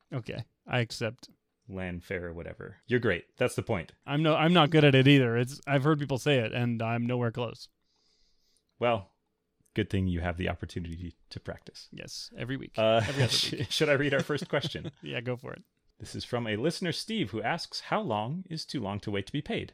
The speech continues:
Speaker 2: I've worked at four early-stage startups in my career. Two were successful. One failed. My current one is limping along but shows signs of taking off. At the startup that failed, we stopped getting paid, and some of us stuck around for two to three months until the C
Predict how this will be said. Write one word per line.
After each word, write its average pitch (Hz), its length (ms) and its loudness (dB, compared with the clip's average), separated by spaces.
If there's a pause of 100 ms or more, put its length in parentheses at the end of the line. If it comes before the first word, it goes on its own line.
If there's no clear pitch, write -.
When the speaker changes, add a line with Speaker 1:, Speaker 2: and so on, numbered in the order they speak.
(640)
Speaker 2:
I've 110 220 2
worked 185 180 0
at - 120 -8
four 208 340 2
early-stage 170 520 -2
startups 117 400 -2
in 113 60 -6
my 110 120 -4
career. - 400 -12 (160)
Two 101 180 -4
were 95 80 -2
successful. - 640 -6
One 180 240 4
failed. 87 480 -2
My 98 120 -6
current - 280 -8
one 110 100 -6
is 87 160 -6
limping 190 380 0
along 135 320 0
but 101 100 -4
shows 127 420 -2
signs 107 380 -4
of - 160 -14
taking 110 340 -2
off. - 320 -16 (800)
At 208 200 6
the - 60 -4
startup 101 360 0
that - 140 -8
failed, 139 240 -2
we 107 80 -2
stopped - 340 -4
getting 127 180 -6
paid, 92 300 -6
and 95 100 -10
some 160 240 -4
of 98 80 -2
us 87 140 -2
stuck - 260 -4
around 95 300 -2
for 92 140 -10
two 220 240 -8
to - 100 -18
three 127 180 -8
months 104 280 -6
until 98 180 -8
the - 80 -10
C - 180 -10